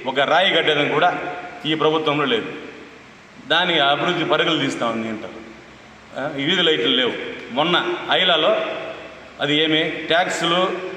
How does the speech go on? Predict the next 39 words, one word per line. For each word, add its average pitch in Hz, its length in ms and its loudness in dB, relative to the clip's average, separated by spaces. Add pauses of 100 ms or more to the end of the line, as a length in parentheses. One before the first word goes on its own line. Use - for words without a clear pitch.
(220)
ఇన్-, 147 180 0
ఎంటర్‌ప్రెన్యూర్స్ 165 640 2
కట్టిన 147 260 0
ట్యాక్స్లు, 143 500 0
అభివృద్ధి 135 800 0
నా 120 120 0
నిధుల్లో 139 440 0
నుంచి 135 500 -2 (360)
ఈ 156 120 0
మధ్యనే 165 460 2
లైట్లు 147 320 0
వేశారు. 101 480 -6 (520)
ఇప్పుడు 143 420 2
లైట్లు 180 420 2
పోతే 160 520 2
మార్చేదని 165 640 2
కూడా 170 180 2
లేదు. 120 480 -2 (240)
పోయిండే 202 260 4
లైట్లు 175 340 2
మార్చాలంటే 160 460 2
రెండు, 151 280 2
మూడు 151 220 0
నెలల 165 160 2
నుంచి 165 200 -2
మార్చాలా. 147 380 0
మొన్న 139 260 0
ఎప్పుడో 139 180 2
ఈ 131 80 0
మధ్య 127 240 -2
వేసినట్లు 107 360 -8
అనమాట. 92 200 -12 (640)
ఇది 139 160 2
అభివృద్ధి 131 340 0
చేస్తూ 113 340 -4
ఉండేది 92 600 -12
ఈ 123 40 -6
ఇండస్ట్రియల్ 120 440 -6
లేఅవుట్లో. 92 240 -10